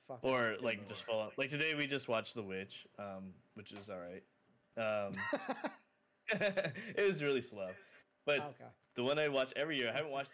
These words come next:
Speaker 2: I'm gonna watch it Friday maybe or something, is, uh, Trick or Treat.
Speaker 1: No.
Speaker 3: No.
Speaker 1: Is that with Sam? Is that the
Speaker 2: Yeah, Sam. So
Speaker 1: I
Speaker 2: basically, it's kind of like a love letter to Halloween movies or just, like, the Halloween vibe in general. It's, I think it's, like, five short stories,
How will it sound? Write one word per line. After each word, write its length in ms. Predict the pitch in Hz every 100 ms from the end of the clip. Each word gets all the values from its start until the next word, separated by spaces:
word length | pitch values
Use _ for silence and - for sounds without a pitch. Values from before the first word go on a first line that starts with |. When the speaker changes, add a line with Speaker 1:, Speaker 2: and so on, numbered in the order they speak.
| -
Speaker 2:
I'm 140 | 120
gonna 200 | 123 131
watch 260 | 131 131 127
it 120 | 90
Friday 480 | - 107 110 120 120
maybe 300 | 120 123 127
or 80 |
something, 500 | 120 127 123 135 135
is, 240 | 127 107 104
uh, 160 | 98 95
Trick 280 | - 123 117
or 100 | 107
Treat. 400 | - 101 127 - _
Speaker 1:
No. 220 | 170 180
Speaker 3:
No. 260 | 160 101 165
Speaker 1:
Is 120 | 180
that 180 | 220 285
with 140 | 330 254
Sam? 600 | - - 190 180 190 185 - _
Is 100 | 156
that 120 | 185
the 100 | 190 - _ -
Speaker 2:
Yeah, 240 | 131 135
Sam. 440 | 113 - 123 117 101
So 280 | - 139 131
Speaker 1:
I 160 | 120 135
Speaker 2:
basically, 580 | 135 151 170 180 190 175
it's 160 | 131 - _
kind 180 | 131 135
of 80 | 160
like 140 | 180
a 60 | 143
love 320 | 110 107 120
letter 280 | 117 120 113
to 120 | 104
Halloween 600 | 107 104 98 98 98 104
movies 540 | 110 110 113 113 107 -
or 100 | 110
just, 260 | 92 -
like, 160 | 113 101 - 120
the 120 | 104
Halloween 440 | 107 107 107 110
vibe 240 | 101 101 101
in 80 |
general. 500 | 95 92 98 110 131 - - - _ -
It's, 440 | 120 120 - - -
I 40 |
think 180 | 113 160
it's, 80 | 160
like, 160 | 135 123 - _
five 460 | 104 101 120 180 190
short 340 | 190 190 202
stories, 720 | 196 - 190 196 202 208 202